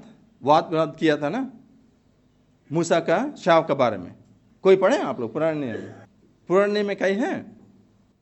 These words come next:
व्यवस्था विवरण, अगर व्यवस्था विवरण पढ़ेंगे, उसमें इतना तक लिखा हुआ है, मूसा का मृत्यु हो गया।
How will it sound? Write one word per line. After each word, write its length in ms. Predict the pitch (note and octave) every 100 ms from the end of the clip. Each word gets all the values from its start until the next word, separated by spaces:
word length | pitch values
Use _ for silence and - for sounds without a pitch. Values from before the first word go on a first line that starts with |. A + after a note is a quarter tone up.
| _ _ _ _ _ B2+
व्यवस्था 400 | E3+ A3+ A#3 B3+
विवरण, 280 | A3 F#3
अगर 240 | E3+ E3 F3
व्यवस्था 340 | E3 F#3+ A#3
विवरण 260 | G#3+ G3 F3+
पढ़ेंगे, 500 | E3+ D3+ C3+ D3 A3 - _ _ _
उसमें 480 | F3+ G3 B3 B3+ G#3
इतना 340 | G#3 - C4
तक 160 | C4 A#3
लिखा 280 | F#3+ F3 G3
हुआ 260 | F3 C#3 C3
है, 380 | D#3 A3 D#4 - _ _
मूसा 360 | C3+ D3 D3 D3+
का 260 | F3 A3+ C4+ _ B2+
मृत्यु 540 | C3+ C#3 C#3 F#3 D#4+ - - _ _ _
हो 120 | D3+
गया। 240 | B2+ G#2